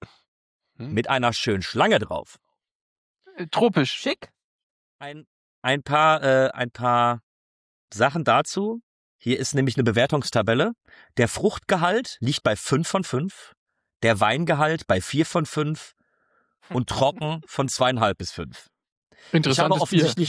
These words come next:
Speaker 3: Bier.
Speaker 2: ich habe offensichtlich Wein gekauft. <laughs> Ähm,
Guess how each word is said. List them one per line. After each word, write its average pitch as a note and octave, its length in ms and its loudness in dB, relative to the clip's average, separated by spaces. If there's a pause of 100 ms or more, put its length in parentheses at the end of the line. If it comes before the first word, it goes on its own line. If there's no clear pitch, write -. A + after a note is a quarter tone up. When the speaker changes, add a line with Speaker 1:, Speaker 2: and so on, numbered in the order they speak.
Speaker 3:
Bier. - 120 -20 (480)
Speaker 2:
ich G#2+ 160 -6
habe D#3 160 4
offensichtlich D#3 480 0
Wein A#2 200 2
gekauft. F#2 480 -8 (840)
<laughs> - 60 -4 (1300)
Ähm, D#3+ 280 4